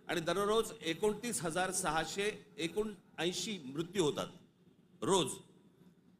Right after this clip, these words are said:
दररोज साधारणपणे पन्नास हजाराने लोकसंख्या वाढत आहे. महिन्याला चोवीस लाख बा-,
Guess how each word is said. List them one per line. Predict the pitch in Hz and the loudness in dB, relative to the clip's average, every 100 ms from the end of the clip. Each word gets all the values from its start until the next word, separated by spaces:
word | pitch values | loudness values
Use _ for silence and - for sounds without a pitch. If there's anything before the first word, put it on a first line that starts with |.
| - - - - - - - | -20 -20 -20 -20 -20 -20 -8
दररोज | - 185 220 | 0 2 2
साधारणपणे | - 202 208 202 220 | 2 4 4 2 0
पन्नास | 220 185 202 | 0 0 2
हजाराने | 185 185 180 202 226 - - | 2 2 2 0 -2 -6 -8
लोकसंख्या | 143 170 190 175 185 | -4 -2 -2 0 2
वाढत | 156 143 143 | 2 2 0
आहे. | 87 - - - - - - - - - - _ _ _ 139 | -2 -6 -18 -20 -20 -20 -20 -20 -20 -20 -20 _ _ _ 2
महिन्याला | 180 208 247 262 277 | 4 4 4 6 6
चोवीस | 269 - 214 233 247 240 | 4 2 2 4 0 2
लाख | 254 247 | 2 2
बा-, | 185 - 156 170 | -4 0 2 2